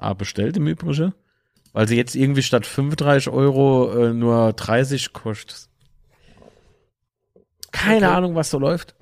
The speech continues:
Speaker 1: <clears throat> Ähm, <laughs> so, und, und auf jeden Fall, äh, ist das aber keine Bannerfahne, ist ja mehr eine Hissfahne. Ne, die ist also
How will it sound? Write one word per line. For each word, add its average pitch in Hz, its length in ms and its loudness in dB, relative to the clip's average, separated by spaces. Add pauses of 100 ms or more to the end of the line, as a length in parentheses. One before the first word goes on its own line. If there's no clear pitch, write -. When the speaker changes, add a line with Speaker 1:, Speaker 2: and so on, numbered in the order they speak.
Speaker 1:
<clears throat> 147 140 -8
Ähm, 160 280 4 (100)
<laughs> - 100 -14
so, - 360 0 (320)
und, 170 160 2 (1120)
und 139 220 2
auf 127 140 4
jeden 123 220 0
Fall, 117 480 2
äh, 117 280 2
ist 113 160 -4
das 120 100 0
aber 120 220 4 (320)
keine - 240 -6
Bannerfahne, 143 580 0
ist 131 140 -2
ja 120 80 0
mehr 117 160 0
eine 113 100 2
Hissfahne. 110 880 -2 (720)
Ne, 143 160 0
die 151 140 -2
ist 110 140 -4
also 101 580 -2